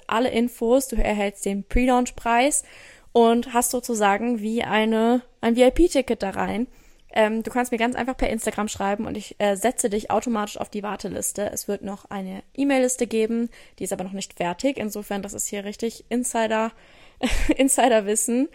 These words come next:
Ähm, für persönliche Fragen stehe ich ansonsten natürlich auch immer für Readings zur Verfügung.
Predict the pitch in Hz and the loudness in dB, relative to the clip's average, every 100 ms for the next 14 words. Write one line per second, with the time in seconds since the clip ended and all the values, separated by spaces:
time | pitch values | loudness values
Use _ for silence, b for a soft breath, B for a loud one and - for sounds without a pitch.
0 | B B B B - 226 220 214 - 240 | B B B B 0 0 0 -4 -6 -4
1 | - 214 220 226 220 - 196 208 220 214 | 0 2 2 0 -4 2 2 0 -4 -4
2 | 202 196 214 208 - 208 202 - 202 202 | -6 -8 -10 -10 -6 -8 -6 -8 -8 -6
3 | 202 196 202 202 - - 196 196 - 196 | -8 -6 -6 -8 -10 -12 -12 -12 -10 -6
4 | 202 254 | -4 -4